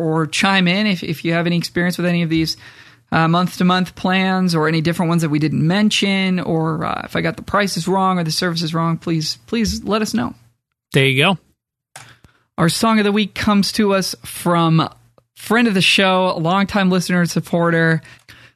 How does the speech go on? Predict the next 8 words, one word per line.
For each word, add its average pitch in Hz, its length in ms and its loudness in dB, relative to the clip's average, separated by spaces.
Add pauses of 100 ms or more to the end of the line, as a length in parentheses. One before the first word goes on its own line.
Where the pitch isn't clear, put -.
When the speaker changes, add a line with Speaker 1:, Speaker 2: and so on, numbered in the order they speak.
Speaker 1:
Thunder 220 420 2
Bay 196 520 2
singer-songwriter 175 840 2
and 156 140 2
country 180 360 0
artist 165 480 0 (160)
Tim 208 460 2 (320)
Albertson. 175 800 0